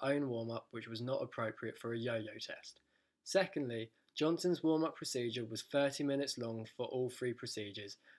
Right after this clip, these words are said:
thus a recovery period did not differ, contrasting with Tong and Fu, which had differing recovery periods dependent on the procedure. This may have affected results, as recovery duration may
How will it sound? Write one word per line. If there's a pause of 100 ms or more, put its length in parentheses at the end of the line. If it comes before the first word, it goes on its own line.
(100)
thus
a
recovery
period
did
not
differ, (140)
contrasting
with
Tong
and
Fu, (280)
which
had
differing
recovery
periods
dependent
on
the
procedure. (560)
This
may
have
affected
results,
as
recovery
duration
may